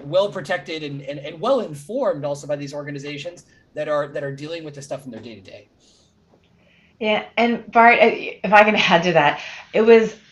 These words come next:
Speaker 2: probably at least two years ago that I was on stage with, um, one of my favorite, he was a customer at the time, Neo, the, uh, the autonomous car company. Michael Richmond was their, um,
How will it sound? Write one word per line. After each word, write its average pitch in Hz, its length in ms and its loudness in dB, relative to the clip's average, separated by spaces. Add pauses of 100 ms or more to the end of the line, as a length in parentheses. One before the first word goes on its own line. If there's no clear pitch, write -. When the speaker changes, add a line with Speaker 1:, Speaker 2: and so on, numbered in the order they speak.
Speaker 2:
probably 214 680 2
at 175 140 0
least 214 260 -4
two 190 100 -2
years 165 220 2
ago 135 360 2
that 139 80 0
I 143 80 4
was 147 120 0
on 151 100 -6
stage 151 320 -2
with, 143 220 -4
um, 131 360 -2 (440)
one 175 180 2
of 175 80 2
my 156 80 2 (160)
favorite, 160 320 2
he 165 80 -2
was 156 140 -6
a - 20 -20
customer 185 380 0
at - 40 -6
the 165 60 -10
time, 143 340 -2
Neo, 156 480 2
the, 143 280 2
uh, 135 340 4
the 139 180 4
autonomous 139 400 -4
car 151 240 0
company. 135 460 -6 (240)
Michael 175 220 2
Richmond 160 320 0
was 143 160 -6
their, 135 360 4
um, 131 360 -2